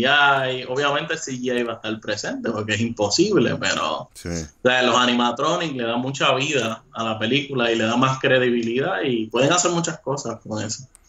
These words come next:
Speaker 2: Sí, así que esperamos mucho. Eh, la película estrena, todavía falta un año, en el veinte veintiuno, en el
Speaker 1: <laughs>
Speaker 2: once de junio de veinte veintiuno, así que todavía falta.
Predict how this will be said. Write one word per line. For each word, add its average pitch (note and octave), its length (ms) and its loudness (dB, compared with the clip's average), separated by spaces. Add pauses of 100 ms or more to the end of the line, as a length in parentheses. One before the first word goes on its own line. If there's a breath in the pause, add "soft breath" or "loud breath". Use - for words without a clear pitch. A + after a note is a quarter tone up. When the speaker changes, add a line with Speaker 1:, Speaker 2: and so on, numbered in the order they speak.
(180)
Speaker 2:
Sí, - 200 -6
así F#2 340 -4
que - 80 -8
esperamos G2+ 400 0
mucho. F#3+ 340 -2 (240)
Eh, G2+ 140 0
la G2+ 120 6
película A2 280 0
estrena, C#3 360 -2
todavía A2+ 220 0
falta D3+ 300 0
un C#3 120 -2
año, A#2+ 280 0
en A2+ 80 -2
el A2 80 -2
veinte G2+ 240 0
veintiuno, B2 400 -2
en G2+ 60 0 (120)
el G2 80 2
Speaker 1:
<laughs> D3+ 60 6
Speaker 2:
once B2 220 -2
de C#3+ 60 4
junio E3 260 0
de C3+ 40 0
veinte B2 220 -2
veintiuno, A#2 320 -2
así - 100 -12
que G2+ 120 -6
todavía G2 240 0
falta. B2 420 -4